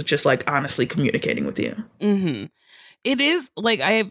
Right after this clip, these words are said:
Speaker 2: I had a roommate for a very long time, and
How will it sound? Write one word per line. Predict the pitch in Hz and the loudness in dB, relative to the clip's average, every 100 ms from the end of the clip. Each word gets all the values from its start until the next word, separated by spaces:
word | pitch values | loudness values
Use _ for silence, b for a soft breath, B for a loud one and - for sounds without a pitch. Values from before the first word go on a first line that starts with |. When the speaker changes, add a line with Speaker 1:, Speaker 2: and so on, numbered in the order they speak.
| - | 0
Speaker 2:
I | 196 | 0
had | 214 | 2
a | 220 | 2
roommate | 175 202 190 147 | 2 2 2 0
for | - 175 160 135 | 0 0 2 2
a | 165 | 0
very | 160 170 175 | 0 2 2
long | 156 156 | 2 2
time, | 156 156 151 151 - | 2 2 2 0 0
and | 151 156 156 147 147 | 0 2 2 2 -2